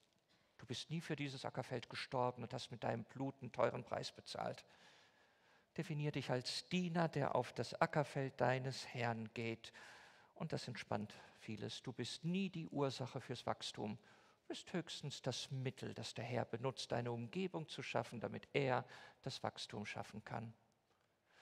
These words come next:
Und dabei hat er dich beschenkt, einem jeden, wie Gott ihm gegeben hat. Wenn du jetzt den Eindruck hast, das ist nicht fair, ich will kein Diener sein, halt, stopp. Du bist einer, der durch das Blut Christi erworben, erkauft ist, der zum Glauben fand in der Aufnahme des Wortes Gottes,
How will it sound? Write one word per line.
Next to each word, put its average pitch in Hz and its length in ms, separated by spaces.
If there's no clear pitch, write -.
Und 170 100
dabei 180 200
hat 180 120
er 170 60
dich - 180
beschenkt, - 720
einem 160 280
jeden, 196 420
wie 151 100
Gott 156 240
ihm 139 120
gegeben 120 500
hat. - 260
Wenn 196 100
du 226 80
jetzt 240 300
den 190 120
Eindruck 190 420
hast, 175 260
das 160 120
ist - 160
nicht 143 140
fair, 226 240
ich - 140
will 175 120
kein 131 240
Diener 185 320
sein, 151 360
halt, 240 260
stopp. - 440
Du 165 80
bist - 300
einer, 190 260
der 165 140
durch 151 180
das 123 200
Blut 220 400
Christi 190 500
erworben, 170 640
erkauft 185 600
ist, 185 180
der 139 100
zum 127 240
Glauben 196 400
fand 180 460
in - 120
der 127 200
Aufnahme 180 500
des - 220
Wortes 123 400
Gottes, 214 420